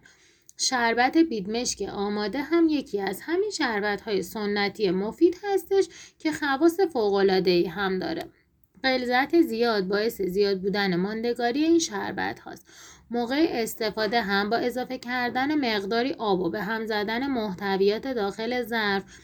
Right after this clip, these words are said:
شربت آماده مصرف می‌شه و به دلیل وجود عرقیات و سایر مواد مفید، هر یک از این شربت ها خواص منحصر به فرد و قابل توجهی برای سلامتی دارن.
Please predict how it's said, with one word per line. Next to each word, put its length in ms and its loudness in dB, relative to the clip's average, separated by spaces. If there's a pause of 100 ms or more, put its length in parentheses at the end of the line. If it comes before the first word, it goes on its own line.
(220)
شربت 680 2
آماده 480 0
مصرف 600 -2
می‌شه 360 -10
و 120 -4
به 120 -2
دلیل 380 0
وجود 280 -2
عرقیات 800 0
و 80 -8
سایر 460 -2
مواد 480 2
مفید، 540 -2 (280)
هر 280 0
یک 300 2
از 240 -6
این 200 4
شربت 560 4
ها 180 0
خواص 500 -6
منحصر 640 -6
به 160 -4
فرد 380 4
و 120 4 (400)
قابل 320 4
توجهی 600 4
برای 320 4
سلامتی 680 -2
دارن. 340 -8